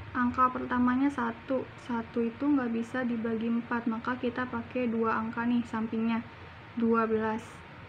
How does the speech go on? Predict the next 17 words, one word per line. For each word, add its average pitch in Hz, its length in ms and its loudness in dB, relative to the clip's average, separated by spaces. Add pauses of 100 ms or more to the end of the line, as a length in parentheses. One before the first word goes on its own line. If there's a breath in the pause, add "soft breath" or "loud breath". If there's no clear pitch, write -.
(340)
Dua 220 160 6
belas 220 480 2
dibagi 226 400 0
empat 262 400 0
hasilnya 240 480 0 (560)
satu, 254 480 -2 (160)
dua, 220 320 2 (320)
tiga. 220 320 2 (1400)
Hasilnya 233 480 -2
tiga. 220 560 -4 (560)
Tiga 240 560 2
dikali 240 480 0
empat, 254 480 0 (720 loud breath)
dua 226 320 0
belas. 220 560 -2 (160)
Terus 247 240 -2
dikurangi. 247 640 0